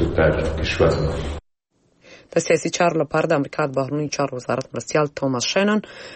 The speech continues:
Speaker 2: په غونډه کې د خپل هیواد استازیتوب کوي. د امریکا د بهرنیو چارو وزارت هم په یو بیان کې ویلي چې په تاشکند کې روانه غونډه به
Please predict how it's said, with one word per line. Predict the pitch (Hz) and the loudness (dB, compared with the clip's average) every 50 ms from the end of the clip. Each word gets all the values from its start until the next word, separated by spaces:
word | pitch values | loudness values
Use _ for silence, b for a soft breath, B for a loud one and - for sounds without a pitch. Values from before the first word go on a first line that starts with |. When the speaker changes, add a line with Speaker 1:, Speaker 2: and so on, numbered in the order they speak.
| B B B - | B B B 2
Speaker 2:
په | 175 160 156 156 | 4 4 4 4
غونډه | 147 151 170 175 151 | 4 2 2 2 2
کې | 143 - 160 | -2 -2 -2
د | 151 156 | -2 -4
خپل | - - - 143 | -2 -2 -2 -2
هیواد | 127 127 139 143 143 135 139 | 0 0 2 2 2 2 2
استازیتوب | 135 - - 139 135 131 - - - 185 185 | 0 2 2 2 2 0 0 2 2 2 2
کوي. | - - 156 160 175 | 4 2 2 4 4
د | 165 | 4
امریکا | 175 165 143 - - 151 147 | 4 2 2 2 2 2 2
د | 147 | 2
بهرنیو | 139 143 139 135 - 156 165 156 | 2 2 0 0 0 0 0 0
چارو | - - 151 143 143 139 | 0 0 0 0 0 0
وزارت | 135 - 139 135 147 143 - - | 0 0 0 0 0 0 -2 -2
هم | 165 | -4
په | 147 - | -2 0
یو | 135 131 123 | 0 2 2
بیان | 131 131 131 135 - | 4 4 4 2 0
کې | - - 135 | -2 -2 0
ویلي | 135 135 131 - | 0 0 0 -2
چې | - - - | -4 -6 -4
په | - 170 165 | -2 -2 0
تاشکند | - 131 127 - - - 131 - | 0 -2 -4 -4 -6 -8 -8 -6
کې | - - | -2 -2
روانه | 135 131 151 170 165 139 | 0 2 2 2 2 2
غونډه | 135 143 139 127 | 2 0 0 2
به | 135 170 | 2 0